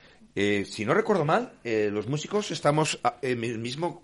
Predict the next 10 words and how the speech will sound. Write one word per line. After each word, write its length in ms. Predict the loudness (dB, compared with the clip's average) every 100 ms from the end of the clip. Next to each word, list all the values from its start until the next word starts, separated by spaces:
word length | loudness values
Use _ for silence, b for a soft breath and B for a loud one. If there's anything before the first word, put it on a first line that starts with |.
| -6
compendio, 680 | -6 0 2 2 0 0
el 60 | -2
mismo 680 | -4 -4 -4 -4 -4 -8 -2
tal 140 | -2
que 80 | 0
los 140 | -4 0
toreros 360 | 2 4 4
y... 80 | 4
La, 160 | 2 2
y 400 | 0 2 2